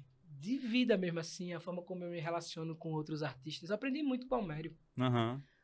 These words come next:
Speaker 1: Almério é foda, Almério é um cara que, que canta há muito tempo, um sujeito de altinho, que é interior do interior, assim, em Caruaru.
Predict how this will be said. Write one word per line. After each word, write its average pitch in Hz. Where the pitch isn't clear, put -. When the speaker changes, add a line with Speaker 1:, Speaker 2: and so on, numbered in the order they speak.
Speaker 1:
Almério 196
é 269
foda, 220
Almério 226
é 254
um 247
cara 240
que, 233
que 202
canta 214
há -
muito 214
tempo, 190
um 190
sujeito 185
de 190
altinho, 185
que 185
é 208
interior 240
do 254
interior, 220
assim, 165
em 165
Caruaru. 165